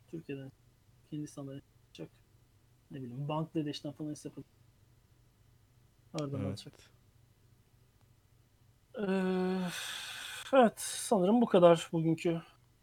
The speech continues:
Speaker 1: gündemimiz.
Speaker 2: Son bir
Speaker 1: Hı.
Speaker 2: haberimiz daha var. Bu Xbox One X ve Xbox One S Digital Edition
Speaker 1: Ha, evet.
Speaker 2: üretimi sonlandırılmış. Bu bana garip geldi. Çünkü,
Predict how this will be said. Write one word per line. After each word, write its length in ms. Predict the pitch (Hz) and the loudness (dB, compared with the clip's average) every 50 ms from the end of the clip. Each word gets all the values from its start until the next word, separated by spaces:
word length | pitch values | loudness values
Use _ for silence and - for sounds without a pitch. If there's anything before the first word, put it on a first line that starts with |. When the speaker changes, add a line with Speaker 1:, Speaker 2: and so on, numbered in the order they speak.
| _ _ _ _ _ _ _ | _ _ _ _ _ _ _
Speaker 1:
gündemimiz. 480 | 185 175 165 156 160 156 160 190 226 - | -2 0 2 2 2 2 2 0 -2 -2
Speaker 2:
Son 400 | - 123 135 151 147 139 135 127 | 0 2 2 2 2 0 -2 -2
bir 320 | 135 135 - - - - _ _ _ - | -4 -4 -4 -8 -14 -20 _ _ _ -2
Speaker 1:
Hı. 60 | 220 | 0
Speaker 2:
haberimiz 520 | 165 117 120 123 123 123 123 127 127 123 120 | 0 2 2 0 0 0 -2 -4 -4 -4 -4
daha 240 | 127 120 117 110 | -2 -2 -2 -4
var. 420 | 101 104 117 123 - - - - - - 240 | -4 -6 -8 -12 -14 -20 -20 -20 -20 -20 -12
Bu 200 | 202 123 107 - | -8 -6 -6 -4
Xbox 580 | - 208 - - - - 117 113 - - - - | -6 -8 -10 -12 -4 -2 -2 -2 -2 -6 -8 -4
One 240 | 113 113 113 110 - - _ _ | -2 -2 -2 -2 -6 -12 _ _
X 400 | 131 135 135 - - - - - | -6 -6 -6 -6 -12 -14 -10 -4
ve 180 | 120 120 120 - | -4 -2 -2 -2
Xbox 580 | - - - - - - 113 110 - - - | -6 -10 -12 -8 -4 -2 -2 -2 -4 -8 -6
One 500 | 120 117 113 110 - - - 127 123 127 | -4 -4 -4 -4 -8 -8 -2 0 0 0
S 320 | 127 - - - - - - _ _ _ - 117 | 0 -4 -10 -16 -18 -20 -20 _ _ _ -10 -8
Digital 400 | 120 117 110 - - 113 107 104 98 - - - - _ - | -8 -8 -8 -6 -6 -6 -6 -6 -10 -16 -20 -20 -18 _ -10
Edition 440 | 117 107 110 104 - - 107 101 - - - - _ _ - | -10 -8 -8 -8 -8 -8 -10 -10 -12 -16 -20 -20 _ _ -4
Speaker 1:
Ha, 320 | - 220 196 143 - - - - | -2 -2 -2 -2 -4 -8 -4 2
evet. 280 | 190 185 170 156 147 - - - | 4 4 4 4 2 8 10 10
Speaker 2:
üretimi 380 | 110 107 - - 117 113 117 110 | 10 10 6 -6 -6 -6 -6 -6
sonlandırılmış. 1200 | - - 113 110 107 110 107 107 107 107 107 104 107 104 104 107 117 127 - - - - - - - _ _ _ _ _ _ _ - - _ _ _ - - - - - - - - - - - - - - - | -6 -4 -4 -4 -2 -2 -2 -2 -2 -4 -8 -8 -8 -8 -8 -8 -8 -8 -8 -10 -10 -12 -14 -16 -20 _ _ _ _ _ _ _ -20 -20 _ _ _ -20 -18 -18 -18 -18 -18 -20 -20 -20 -20 -20 -20 -20 -20 -8
Bu 220 | - 127 160 170 | -4 -2 0 2
bana 280 | 170 165 175 190 202 196 - - | 2 2 4 2 0 0 -2 -4
garip 340 | - - 147 151 170 160 - | -6 -4 -2 -2 -4 -4 -4
geldi. 520 | - 131 120 107 104 98 214 240 - - - - _ _ _ | -2 0 0 0 0 -4 -6 -8 -8 -10 -14 -18 _ _ _
Çünkü, 560 | - - - 127 123 - 147 156 151 139 - | -16 -12 -10 -10 -8 -6 -4 -2 -2 -4 -4